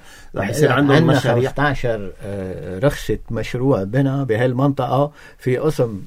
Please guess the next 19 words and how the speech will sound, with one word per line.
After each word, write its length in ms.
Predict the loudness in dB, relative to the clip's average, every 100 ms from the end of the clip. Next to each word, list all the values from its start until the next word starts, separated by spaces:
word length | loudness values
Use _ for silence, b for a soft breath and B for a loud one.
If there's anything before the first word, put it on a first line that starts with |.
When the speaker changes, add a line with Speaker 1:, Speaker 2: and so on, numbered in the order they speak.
| -12
Speaker 2:
مباشر، 680 | -10 -2 0 0 0 -4 -4
في 160 | -6
قسم 240 | -4 0 0
خلص، 460 | 4 4 4 0 -6 -14
Speaker 1:
مهم. 240 | -10 -6 -2
Speaker 2:
خلص 300 | 0 0 -2
من 80 | -8
السنة 160 | -8 -6
الماضية، 480 | -4 -4 -4 -8 -12 b b b b b -8
إيه، 260 | -6 -6 -8
وفي 200 | -8 -6
قسم 220 | -6 -6
مباشرين 360 | -4 -2 -2 -6
فيه 280 | -4 -2
هلا، 200 | 0 0
لأنه 420 | -2 -4 -4 -2 2
هلا 220 | 4 4
بتبين 520 | 2 4 4 4 -2
بالصيف 600 | -4 2 4 4 0 -20